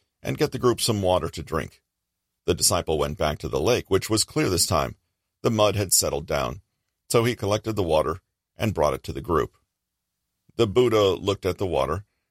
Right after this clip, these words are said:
and then looked at the disciple and said, "See, you let the water be, and the mud settled on its own. You got clear water.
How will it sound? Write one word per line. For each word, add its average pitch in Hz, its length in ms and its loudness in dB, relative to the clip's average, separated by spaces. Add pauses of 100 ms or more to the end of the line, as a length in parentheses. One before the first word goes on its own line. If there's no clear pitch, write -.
and 113 140 0
then 104 120 2
looked 101 200 0
at 87 100 -4
the 90 80 0
disciple 90 480 0
and 76 120 -4
said, 90 360 0 (760)
"See, 101 440 -2 (500)
you 104 140 2
let 107 180 2
the 95 60 -4
water 92 300 2
be, 101 360 -6 (400)
and 135 160 -2
the 135 60 2
mud 120 320 2
settled 104 400 2
on 92 200 0
its 80 140 -4
own. 67 320 -2 (800)
You 101 120 0
got 90 320 0
clear 87 320 0
water. 67 400 -2